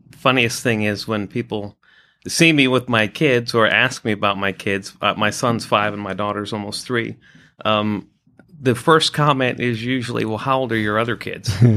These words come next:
Speaker 1: And I, I don't have any other kids. These are my only kids. So having a ball with them.
Speaker 2: So became a dad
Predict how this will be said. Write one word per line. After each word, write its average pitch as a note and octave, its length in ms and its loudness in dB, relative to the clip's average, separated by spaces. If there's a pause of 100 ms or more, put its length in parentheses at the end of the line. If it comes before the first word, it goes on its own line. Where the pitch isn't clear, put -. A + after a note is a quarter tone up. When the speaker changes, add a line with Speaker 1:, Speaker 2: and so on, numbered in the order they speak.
(640)
Speaker 1:
And G#2+ 500 2
I, G2+ 340 0 (240)
I G#2 100 2
don't A2 160 4
have G#2+ 180 2
any G2 120 2
other F2+ 140 -2
kids. F2+ 280 -4
These G#2 140 -2
are G#2+ 60 -2
my F#2 340 -2 (260)
only F#2+ 240 -2
kids. - 400 -12 (480)
So F#2 240 -4 (420)
having G#2 200 -2
a G2 40 -2
ball G2 240 -6
with G2 120 -10
them. G#2 200 -8
Speaker 2:
So - 260 0
became A2 400 4
a G#2+ 60 4
dad G2 480 6